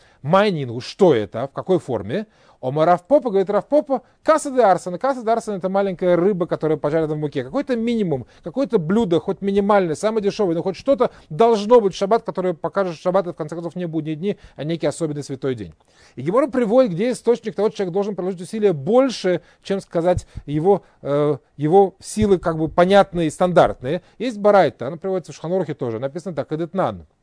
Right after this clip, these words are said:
Раби Иуда бен Тейма оймер, «Геви азкенамер, векальке нешер, рацке цви, вегибор кари, лаасой с рецоновиху шабашамаем». Учили мудрецы, говорят так, Раби, Раби Иуда бен Тейма, Мишна, бен Тейма говорит так.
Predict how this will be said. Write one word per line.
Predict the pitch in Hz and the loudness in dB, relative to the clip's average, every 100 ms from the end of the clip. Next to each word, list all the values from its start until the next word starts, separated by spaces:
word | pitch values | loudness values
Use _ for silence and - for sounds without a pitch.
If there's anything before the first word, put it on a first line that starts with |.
| _ _ _ _ _ _ _ _ _ _ | _ _ _ _ _ _ _ _ _ _
Раби | 170 160 175 | 4 4 4
Иуда | 285 | 0
бен | 254 240 | 2 0
Тейма | 202 240 247 | 2 0 2
оймер, | 220 214 208 160 113 107 | 0 2 0 0 -4 -2
«Геви | 202 254 220 - - | 0 0 -2 -6 -2
азкенамер, | 254 233 202 - 196 175 170 135 139 202 - _ - | 0 0 -6 -4 -2 0 -2 -2 -2 -4 -12 _ -12
векальке | 120 165 - 226 254 - | -4 -4 0 0 0 -4
нешер, | 202 170 120 - 151 196 - _ | -4 -4 -4 -4 -6 -6 -12 _
рацке | 127 175 233 247 - 208 | -2 2 2 0 -6 -8
цви, | - 147 127 147 107 | -6 -8 -6 -6 -10
вегибор | - 165 143 160 180 254 | -6 -4 -2 -2 0 -2
кари, | - 190 156 117 127 208 - _ | -2 -2 0 -2 -4 -6 -10 _
лаасой | 131 156 156 - 240 277 | 0 2 2 0 -2 -2
с | - | -4
рецоновиху | 196 185 175 196 175 | -8 -6 -6 -6 -6
шабашамаем». | 175 151 - 143 113 | -8 -8 -6 -6 -6
Учили | 127 233 240 | -6 -8 -6
мудрецы, | 180 165 214 | -4 -6 -4
говорят | 190 180 170 | -2 -2 -2
так, | 147 104 | -4 -4
Раби, | 123 131 143 156 | -6 -4 -4 -6
Раби | 170 147 151 175 | -6 -4 -4 -6
Иуда | 233 | -6
бен | 185 156 | -8 -6
Тейма, | 202 208 143 | -6 -4 -4
Мишна, | 135 123 185 175 | -6 -8 -4 -4
бен | 143 135 139 143 139 127 156 | -6 -10 -12 -12 -12 -8 -6
Тейма | 190 202 | -4 -4
говорит | 170 160 - | -4 -6 -6
так. | 92 | -12